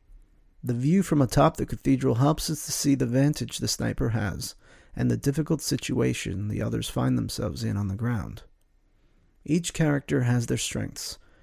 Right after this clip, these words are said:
and this situation is an ideal one for Charlie's, who Steve recruited for his marksmanship.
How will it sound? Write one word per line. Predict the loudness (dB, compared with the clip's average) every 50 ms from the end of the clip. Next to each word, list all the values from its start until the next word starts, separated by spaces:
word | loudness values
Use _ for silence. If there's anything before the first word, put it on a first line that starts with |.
| _ _ _ _ -8 -2
and | 0 2 4
this | 4 4
situation | 4 2 0 0 2 2 2 4 2 2 0 0 -2 -2
is | -2 -2 -2
an | -2 -2
ideal | -2 -2 -2 2 4 4 4 4
one | 4 2 0
for | -2 -6 -8
Charlie's, | -8 -2 0 2 2 4 2 0 -2 -4 -8 -10 -16 -20 -20 -20 _ -20 -20 -20 -20 _ _ -10
who | -6 -4 -4
Steve | -2 -2 0 2 2 2 2
recruited | 0 -2 -2 0 2 2 2 2 0 -2
for | -4 -2 -2 0 0 -2 -4 -6
his | -10 -6 -4
marksmanship. | -2 0 -2 -2 -2 -6 -6 -6 -6 -6 -6 -8 -10 _ _